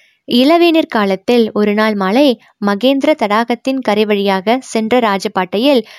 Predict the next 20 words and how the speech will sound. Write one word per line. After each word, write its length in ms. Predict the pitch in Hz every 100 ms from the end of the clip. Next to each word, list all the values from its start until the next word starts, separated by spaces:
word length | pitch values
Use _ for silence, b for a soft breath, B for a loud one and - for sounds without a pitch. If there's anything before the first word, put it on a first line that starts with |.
| B
பிரயாணிகள் 600 | - 214 226 277 285 294
இருவர் 440 | 269 196 185 226 214 -
காஞ்சி 440 | - 214 240 233 285
மாநகரை 500 | 240 208 196 196 196
நோக்கி 320 | 185 180 262 311
நடந்து 320 | 233 214 214
கொண்டிருந்தனர். 640 | 214 208 196 196 196 190 - B B B
அவர்களில் 560 | 208 254 320 311 302
ஒருவர் 460 | 208 185 180 208 202 -
ஆறடி 380 | 202 208 240 277
உயரத்துக்கு 520 | 220 214 214 214 220
மேல் 160 | 240
வளர்ந்திருந்த 600 | 226 196 202 196 180 208 262
ஆஜானு 440 | 202 196 185 190 220
பாகு, 420 | 202 190 185 185 185 B B B
காவி 340 | - 226 254 285
வஸ்திரம் 480 | 240 - 240 240
தரித்த 440 | 233 208 190 - 254 220
பௌத்த 340 | 202 202 254
சந்நியாசி. 680 | 247 208 202 202 196 208